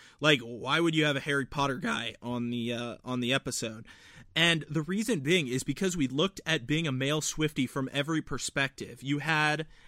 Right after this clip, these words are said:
um, you had Augustin from the Swift Agency, and also, I think maybe even Steve, wh-, who have both been around for a while. There was me, who was still, like, only a year or so into my Taylor Swift life.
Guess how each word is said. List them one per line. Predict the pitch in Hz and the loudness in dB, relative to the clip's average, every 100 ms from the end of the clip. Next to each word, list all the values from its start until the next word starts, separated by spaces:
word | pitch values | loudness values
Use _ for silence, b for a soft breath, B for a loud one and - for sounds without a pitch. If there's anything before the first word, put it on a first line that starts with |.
| b b b b - | b b b b 2
um, | 143 139 110 90 _ _ | 6 6 4 -4 _ _
you | 147 147 | -2 0
had | 185 175 | 4 2
Augustin | 131 131 151 165 - 208 226 294 - _ _ _ _ | 2 2 4 2 0 0 0 -2 -10 _ _ _ _
from | - 190 | -2 0
the | 175 | 2
Swift | 190 - | 2 4
Agency, | 165 156 151 165 | 4 2 0 0
and | 156 | 2
also, | 165 - 180 - | 0 0 -2 -4
I | 151 | -6
think | - 381 | -6 -8
maybe | 311 170 | -6 -6
even | 131 113 | -6 -10
Steve, | - 147 131 | -2 0 0
wh-, | 123 127 120 | -2 -8 -6
who | 139 151 165 | -4 0 0
have | 151 | 2
both | 165 175 - | 2 2 2
been | 196 | -2
around | 131 143 151 147 | 0 0 0 0
for | 131 | -2
a | 117 | -2
while. | 117 117 113 127 B B B | -2 -6 -8 -10 B B B
There | 156 165 | 2 4
was | 139 | 2
me, | 147 196 220 185 | 2 4 4 4
who | 175 175 | 4 2
was | 156 156 139 | 0 0 0
still, | - - - 233 240 220 165 | -2 -6 -2 2 4 4 2
like, | 170 180 165 - | 0 0 0 -2
only | 180 202 196 185 175 165 147 147 160 147 | -2 0 2 2 0 -2 -4 -8 -10 -2
a | 170 | 0
year | 151 180 180 | 4 2 2
or | |
so | 165 180 151 | 0 2 4
into | 143 143 | 2 0
my | 139 | -2
Taylor | 131 147 127 | 0 0 0
Swift | 120 139 123 | -2 -4 -4
life. | 113 113 233 - | -6 -4 -6 -8